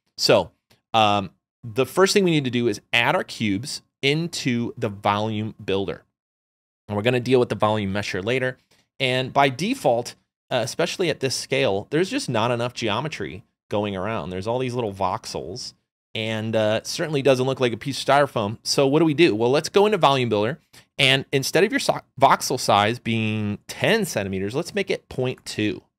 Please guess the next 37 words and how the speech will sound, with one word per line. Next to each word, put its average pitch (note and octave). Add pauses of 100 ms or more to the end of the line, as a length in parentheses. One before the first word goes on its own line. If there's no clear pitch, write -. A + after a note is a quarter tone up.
(460)
Um, G2+ (100)
and A2+
because D3+
we're D#3
working B2+
at G#2
this G#2
small F2+
scale, C3 (360)
um, G2 (240)
it G#2+
should C3+
round G2+
things G2+
out. A#2
And G2+
now C3
each C#3+
of D3
these C#3
little A#2+
voxels, A2+ (400)
uh, G2 (260)
are G#2
created. A2 (360)
And G#2+ (240)
now A#2
it's A2
giving A2+
us G2
more G2
of F#2
this F2+
plus -
shape. -
So A#2
what, F3+